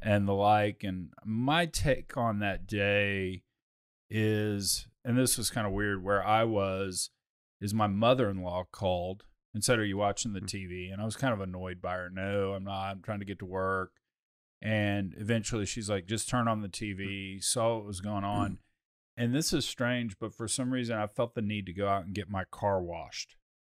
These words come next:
Speaker 1: A-, as strange as that sound, I just needed something normal to do as I was trying to process it. So that was kind of my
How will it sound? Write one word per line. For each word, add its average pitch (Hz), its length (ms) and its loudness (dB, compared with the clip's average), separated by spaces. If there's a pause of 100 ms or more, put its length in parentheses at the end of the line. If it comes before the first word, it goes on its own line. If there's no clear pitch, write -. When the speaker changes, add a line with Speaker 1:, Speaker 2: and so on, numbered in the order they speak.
(240)
Speaker 1:
A-, 131 200 8
as 127 160 4
strange 156 320 2
as 143 100 -2
that 131 180 4
sound, 123 280 2
I 117 120 -4
just 117 260 -2
needed 131 400 0
something 120 560 0
normal 113 460 -2
to 110 180 -10
do 101 420 -6
as 95 160 -8
I 101 120 -6
was 95 160 -6
trying 98 240 -4
to 87 80 -10
process 95 720 2
it. - 180 4
So 110 200 -2
that 120 240 2
was 104 180 -4
kind 98 220 -4
of 87 140 -6
my 92 460 -6